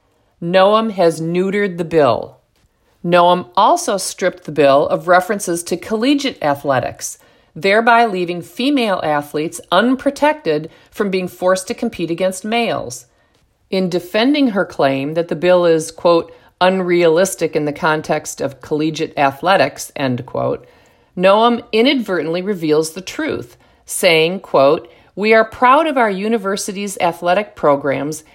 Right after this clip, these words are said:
and in particular, the great strides we have taken to gain national exposure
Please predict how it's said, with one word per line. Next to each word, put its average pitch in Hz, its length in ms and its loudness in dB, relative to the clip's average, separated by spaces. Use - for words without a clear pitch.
and 233 120 2
in 247 120 2
particular, 254 640 -2
the 156 140 -6
great 165 360 -6
strides 175 520 0
we 180 100 -8
have 180 180 -6
taken 220 460 -4
to 165 100 -6
gain 160 380 -2
national 175 540 -2
exposure 180 840 -2